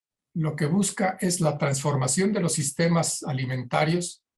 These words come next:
a través de la innovación tecnológica. Ellos le llaman una innovación con propósito, que atiende a principios de inclusión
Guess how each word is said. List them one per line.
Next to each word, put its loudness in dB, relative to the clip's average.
a -4
través 0
de 2
la -2
innovación 0
tecnológica. -4
Ellos -4
le -2
llaman 0
una 2
innovación -2
con -6
propósito, -6
que 2
atiende 2
a 0
principios 0
de 2
inclusión -2